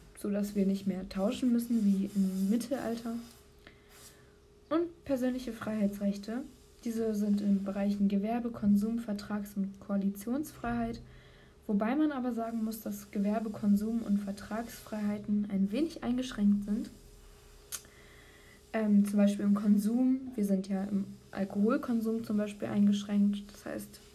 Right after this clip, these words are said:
Jugendliche dürfen erst ab sechzehn Bier kaufen oder ab achtzehn dann halt hochprozentigen Alkohol oder auch Drogenkonsum <laughs> ist auch eingeschränkt hier in Deutschland.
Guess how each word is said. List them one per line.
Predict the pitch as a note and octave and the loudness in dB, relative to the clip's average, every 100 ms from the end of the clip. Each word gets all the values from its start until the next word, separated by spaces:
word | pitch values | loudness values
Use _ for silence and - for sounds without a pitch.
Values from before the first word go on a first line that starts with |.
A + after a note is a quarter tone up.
| - - - - - - - - | -20 -20 -20 -20 -20 -20 -20 -6
Jugendliche | A3+ A#3+ A#3+ A3 - | 0 0 0 -2 -2
dürfen | G3 G3 G#3 | 0 -2 -4
erst | G3+ - | -8 -8
ab | G3+ | -4
sechzehn | G#3+ A3+ - G#3 G#3 G3+ | -4 -4 -2 4 4 4
Bier | A3 A#3 | 2 0
kaufen | A3+ - G#3+ G#3+ - G#3 G#3 - - | 0 -6 -6 -6 0 2 2 -6 -10
oder | G3+ G3 F#3+ G3+ | -6 -4 -4 -6
ab | G3+ - | -10 -12
achtzehn | A3 - - G3 | -12 -10 0 0
dann | G3 F#3+ | 0 -4
halt | F#3+ G3 - | -6 -6 -2
hochprozentigen | C4+ - B3+ A#3+ A3+ A#3 A3 G#3+ | -2 -2 -10 -6 -6 -2 -4 -4
Alkohol | G#3 G#3 G#3+ G#3 G3+ | -6 -6 -2 2 2
oder | G#3 A#3+ A3+ G#3 | 0 -4 -4 -2
auch | G#3 G3+ - - - - - - - | -2 -2 -10 -20 -20 -20 -20 -20 -16
Drogenkonsum | - A#3 A#3 - A3 G#3 G#3 G3+ | -2 0 2 0 -2 2 0 0
<laughs> | - | -2
ist | G#3+ | -6
auch | - G#3 | -2 -4
eingeschränkt | G#3+ G#3 G#3 - G#3 G#3 | 0 0 -2 -2 0 0
hier | G#3 | 4
in | G3+ | 4
Deutschland. | G3+ G3+ - G#3 G3+ | 4 0 -2 0 0